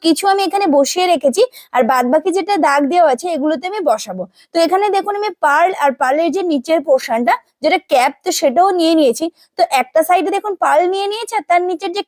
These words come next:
ক্যাপটা সেটা আর একটা সাইডে নিয়ে নিয়েছি। নিয়ে এখানে আমি সম্পূর্ণরূপে যেখানে আমি দাগ দিয়েছি just একবার চাপ দেবো, দিলেই দেখবেন খুব সুন্দর ফিনিশিং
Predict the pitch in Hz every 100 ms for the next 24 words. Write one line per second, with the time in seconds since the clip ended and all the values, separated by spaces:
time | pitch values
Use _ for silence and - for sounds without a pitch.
0 | - 254 285 - 233 240 - - 330 359
1 | 370 294 302 320 330 277 285 247 202 202
2 | 185 185 180 _ _ 247 277 359 427 320
3 | 339 359 392 403 320 262 240 294 339 370
4 | 349 392 302 294 339 370 254 214 220 240
5 | 330 294 247 370 392 - 254 240 233 339
6 | 339 320 285 254 370 370 262 294 381 392
7 | 440 - - 440 - - 339 330 339 392
8 | - 359 381 403